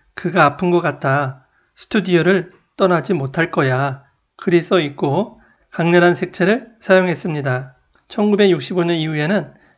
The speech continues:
피카소 작품을 자신만의 해석으로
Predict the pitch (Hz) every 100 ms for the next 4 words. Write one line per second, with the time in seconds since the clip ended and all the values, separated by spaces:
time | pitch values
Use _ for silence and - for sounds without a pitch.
0 | _ - - 185 196 190 - - 175 208
1 | 131 - _ - 165 131 170 170 165 156
2 | - 151 156 208 196